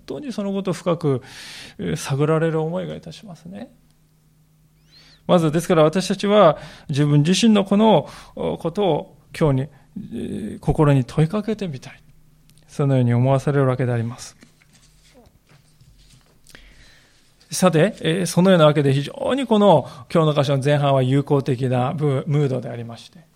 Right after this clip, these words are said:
まあ、ダビデも非常にこう気持ちの良いですね、気分よくヨルダン川を渡ったと思うんですよね。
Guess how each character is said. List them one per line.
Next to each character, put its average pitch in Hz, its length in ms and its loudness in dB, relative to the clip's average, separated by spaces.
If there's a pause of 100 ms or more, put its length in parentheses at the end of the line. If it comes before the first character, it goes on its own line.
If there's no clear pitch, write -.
(640)
ま 165 100 0
あ、 - 20 4
ダ 170 160 2
ビ 180 80 -6
デ 180 60 -2
も 170 140 -4
非 175 60 -10
常 - 180 -10
に 226 100 -8
こ 220 160 0
う - 80 -8
気 - 160 -8
持 160 160 -2
ち 165 160 -10
の 113 180 -10
良 180 220 -2
い 160 80 -2
で 143 100 -2
す 143 140 -6
ね、 139 260 0 (260)
気 - 140 -4
分 160 180 0
よ 160 140 0
く 139 320 -2 (340)
ヨ 147 140 0
ル 147 100 2
ダ 143 140 2
ン 131 60 -4
川 131 140 0
を 120 40 0
渡 120 220 0
っ 175 80 -2
た 226 140 2
と 156 120 2
思 139 220 2
う - 20 0
ん 120 60 -2
で 110 80 -8
す - 100 -18
よ 117 100 -14
ね。 190 200 -14